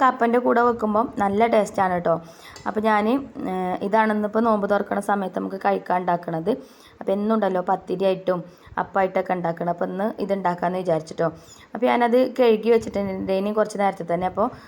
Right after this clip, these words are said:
അതിലത്തെ വെള്ളമൊക്കെ ചോർന്നതിന് ശേഷം കുക്കറിൽ ഇട്ട് കൊടുത്തിട്ടുണ്ട്. പിന്നെ അതിക്ക് രണ്ട് സവാള അരിഞ്ഞതും, ഏഹ്, ഒരു തക്കാളി അരിഞ്ഞതും, പിന്നെ ഇഞ്ചി വെളുത്തുള്ളി ചതച്ചതും, പിന്നെ കറിവേപ്പിൻ്റെ ഇലയൊക്കെ ഇട്ട് കൊടുത്തിട്ടുണ്ട്. പിന്നെ ഇതാ മസാലപ്പൊടികളാണ് കേട്ടോ ചേർത്ത് കൊടുക്കുന്നത്.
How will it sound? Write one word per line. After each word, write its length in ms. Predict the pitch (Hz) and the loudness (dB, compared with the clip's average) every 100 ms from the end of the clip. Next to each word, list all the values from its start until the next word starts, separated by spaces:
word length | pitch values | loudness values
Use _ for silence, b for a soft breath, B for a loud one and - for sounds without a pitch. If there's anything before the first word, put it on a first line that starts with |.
| B | B
അതിലത്തെ 220 | - 226 240 | -4 2 4
വെള്ളമൊക്കെ 280 | 220 220 220 | 4 2 2
ചോർന്നതിന് 340 | 220 196 196 - | 2 0 -4 -2
ശേഷം 220 | 196 208 196 | -4 -4 -8
കുക്കറിൽ 340 | 202 - 190 190 | -6 -4 -2 -2
ഇട്ട് 100 | 185 | 0
കൊടുത്തിട്ടുണ്ട്. 520 | 175 175 170 170 160 - - B B B | 0 0 -6 -4 -2 -2 -4 B B B
പിന്നെ 160 | 226 240 | -2 2
അതിക്ക് 240 | 226 233 247 262 - - 190 202 | 2 2 0 -2 -8 -8 -2 0
രണ്ട് 200 | 208 202 | 0 0
സവാള 340 | 220 202 185 185 196 | 2 4 4 4 2
അരിഞ്ഞതും, 360 | 180 175 185 160 - - - | 0 -2 -2 -6 -12 -16 -8
ഏഹ്, 160 | 185 180 190 | -6 -4 -4
ഒരു 100 | 185 | 0
തക്കാളി 420 | 196 196 185 180 190 | -2 0 0 2 2
അരിഞ്ഞതും, 380 | 180 170 165 170 B B B | 0 -2 -2 -4 B B B
പിന്നെ 160 | - 196 190 | -8 -4 -4
ഇഞ്ചി 180 | 170 190 | -4 0
വെളുത്തുള്ളി 440 | 190 185 185 180 185 190 | 2 0 -2 -2 0 0
ചതച്ചതും, 520 | 180 170 - 170 175 - B B B - | 0 -2 -4 -2 -2 -6 B B B -10
പിന്നെ 180 | 185 180 190 | -8 -2 0
കറിവേപ്പിൻ്റെ 520 | 180 180 175 175 175 | 0 0 -2 -2 -2
ഇലയൊക്കെ 220 | 180 180 | -2 -2
ഇട്ട് 100 | 175 175 | 0 0
കൊടുത്തിട്ടുണ്ട്. 500 | 175 170 170 160 208 302 - - - | 0 -6 -6 -2 0 -2 -8 -18 -8
പിന്നെ 160 | 214 208 | -2 0
ഇതാ 120 | 196 202 | 2 0
മസാലപ്പൊടികളാണ് 760 | 190 - 180 180 175 180 180 170 | -2 -2 0 0 0 2 2 0
കേട്ടോ 120 | 170 170 | -2 -2
ചേർത്ത് 240 | 180 170 | -2 0
കൊടുക്കുന്നത്. 440 | 170 170 165 160 | -2 -2 -8 -4